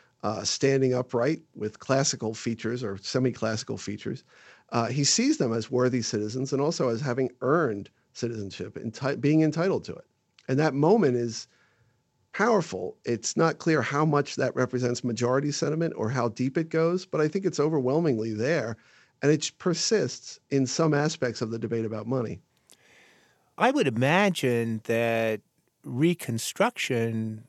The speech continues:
Speaker 2: was in many ways the heyday for bringing these arguments together. I mean, after all, you had the fe-, you had federal troops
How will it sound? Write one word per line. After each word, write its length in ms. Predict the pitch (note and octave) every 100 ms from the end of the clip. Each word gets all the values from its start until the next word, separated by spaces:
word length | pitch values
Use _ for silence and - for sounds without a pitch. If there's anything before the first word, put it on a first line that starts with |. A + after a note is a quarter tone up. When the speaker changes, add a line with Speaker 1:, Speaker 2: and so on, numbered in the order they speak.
| -
Speaker 2:
was 400 | B2 A#2+ A2+ A2+
in 80 |
many 200 | A2+ D3+
ways 320 | C3 A2 G#2 -
the 100 | A2
heyday 640 | C#3 F3 E3+ F#2 F2+ F#2
for 400 | - A2 G#2+ G#2
bringing 420 | G2 A#2+ A#2 A2+
these 180 | G#2+ G2+
arguments 600 | A2 G#2+ A2 G2+ G2 -
together. 420 | - C#3 E3+ A#2
I 80 | G2+
mean, 160 | G#2+
after 320 | A#2 A#2 - C#3+
all, 140 | C#3+
you 100 | G#2+
had 240 | A2 G#2+
the 160 | G2 G2+ - - - - -
fe-, 260 | - C#3
you 140 | A#2 B2
had 100 | G#2+
federal 360 | - B2 A#2+
troops 520 | - - C3+ C#3+ -